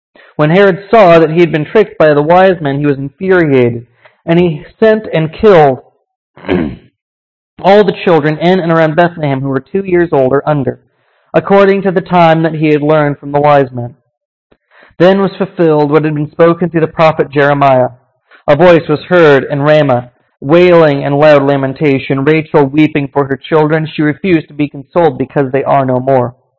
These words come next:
When Herod died, an angel of the Lord suddenly appeared in a dream to Joseph in Egypt and said, "Get up, take the child and his mother,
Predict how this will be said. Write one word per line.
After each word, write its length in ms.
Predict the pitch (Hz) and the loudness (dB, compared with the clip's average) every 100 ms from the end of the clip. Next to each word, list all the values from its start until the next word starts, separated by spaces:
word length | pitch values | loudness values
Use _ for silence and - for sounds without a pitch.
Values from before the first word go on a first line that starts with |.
| _ _ _ _ _ - - | _ _ _ _ _ -20 -4
When 160 | 170 175 | -2 2
Herod 380 | 214 214 175 | 4 2 2
died, 340 | 196 196 196 190 | 2 4 4 2
an 100 | 180 | 0
angel 380 | 170 196 190 185 | -2 -2 -2 -2
of 80 | |
the 100 | 165 | -2
Lord 340 | 151 170 175 175 | 0 4 4 2
suddenly 280 | 185 175 175 | -2 -4 -4
appeared 340 | 170 180 180 | -4 -2 -2
in 80 | 170 | -2
a 40 | 170 | -4
dream 220 | 156 165 | -4 -6
to 100 | 175 | -10
Joseph 500 | 143 160 151 160 165 | -2 0 0 -4 -8
in 100 | 151 | -10
Egypt 400 | 151 147 147 - | -6 -4 -6 -10
and 140 | 147 - | -14 -4
said, 300 | 151 135 135 | -4 -4 -2
"Get 160 | 185 | 2
up, 300 | 185 160 - | 4 2 -4
take 300 | - 196 196 | -4 -4 -4
the 60 | - | -10
child 400 | - 165 151 151 | -4 2 2 2
and 120 | 170 | 0
his 100 | 180 | -4
mother, 360 | 160 131 127 | -2 0 -2